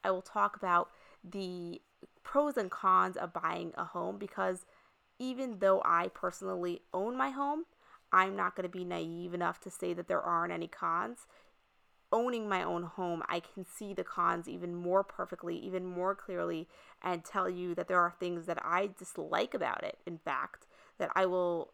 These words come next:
lay out for you. So we will go over all of that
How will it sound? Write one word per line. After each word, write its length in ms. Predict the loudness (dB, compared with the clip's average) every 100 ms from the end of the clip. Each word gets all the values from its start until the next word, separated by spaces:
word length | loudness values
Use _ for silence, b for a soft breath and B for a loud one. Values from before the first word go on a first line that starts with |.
| _
lay 240 | 4 6
out 240 | 6 4 0
for 100 | -8
you. 280 | -6 -10 -12
So 400 | -4 2 2 0 B B -18 -18 -10
we 160 | -8 -2
will 160 | -2
go 160 | 0 0
over 280 | 2 0 0
all 200 | 0 -2
of 100 | 0
that 240 | 2 2